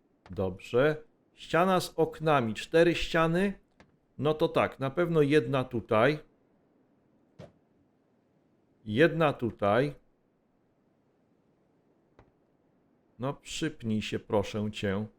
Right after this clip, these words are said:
ładnie. Przypnijże się ładnie tutaj. O! I jedna tutaj. Dobra,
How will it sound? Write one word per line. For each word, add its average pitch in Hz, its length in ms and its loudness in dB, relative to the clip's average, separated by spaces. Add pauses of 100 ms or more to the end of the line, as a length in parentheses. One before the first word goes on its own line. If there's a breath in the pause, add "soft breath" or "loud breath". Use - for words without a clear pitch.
(120)
ładnie. 107 520 -4 (1160)
Przypnijże 147 680 -4
się - 180 -6
ładnie 98 400 -2
tutaj. 101 460 -8 (2250)
O! 165 340 4 (1800)
I 143 100 -4
jedna 139 320 0
tutaj. - 320 -12 (2250)
Dobra, 123 340 0